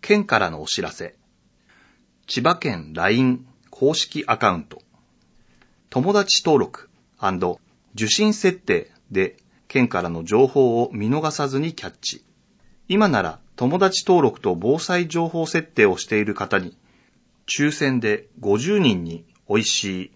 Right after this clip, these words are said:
防災食をプレゼント。なお、応募期限は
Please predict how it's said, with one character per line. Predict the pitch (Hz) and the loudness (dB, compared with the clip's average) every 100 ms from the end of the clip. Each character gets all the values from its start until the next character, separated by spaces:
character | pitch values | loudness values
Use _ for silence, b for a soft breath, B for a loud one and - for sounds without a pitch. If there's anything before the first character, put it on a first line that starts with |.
| _ | _
防 | 107 147 | 0 2
災 | 196 175 | 2 0
食 | 117 104 143 | -2 -2 -2
を | 147 | -2
プ | - | -4
レ | 95 | -6
ゼ | 87 | -6
ン | 73 | -14
ト。 | - - _ _ _ _ _ _ _ - | -20 -20 _ _ _ _ _ _ _ -4
な | 110 107 | 2 2
お、 | 92 - 104 127 | 2 0 4 4
応 | |
募 | 151 165 | 4 -4
期 | 147 | 0
限 | 120 95 85 | 0 0 -4
は | 82 | -8